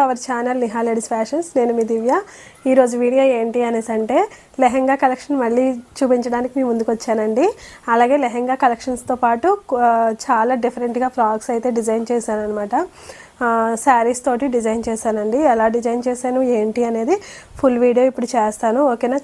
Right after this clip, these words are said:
చూశారు కదా, ఇవన్నీ కలెక్షన్స్ ఏనమాట, కస్టమర్స్వేనండి. ఆ, ఇవి ఇచ్చేసే ముందు ఒక వీ-, ఒక వీడియో చేద్దాము అని చెప్పి ఇలా స్టార్ట్ చేశానండి, ఓకేనా? లాస్ట్ టైమ్ నేను లెహంగా వీడియో అయితే షేర్ చేశాను కదా అందరికీని,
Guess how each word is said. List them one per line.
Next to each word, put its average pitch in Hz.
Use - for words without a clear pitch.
చూశారు 240
కదా, 233
ఇవన్నీ 226
కలెక్షన్స్ 240
ఏనమాట, 214
కస్టమర్స్వేనండి. 233
ఆ, 226
ఇవి 254
ఇచ్చేసే 262
ముందు 254
ఒక 277
వీ-, 233
ఒక 240
వీడియో 240
చేద్దాము 226
అని 240
చెప్పి 311
ఇలా 254
స్టార్ట్ 226
చేశానండి, 226
ఓకేనా? 254
లాస్ట్ 233
టైమ్ 277
నేను 269
లెహంగా 233
వీడియో 240
అయితే 233
షేర్ 226
చేశాను 233
కదా 220
అందరికీని, 226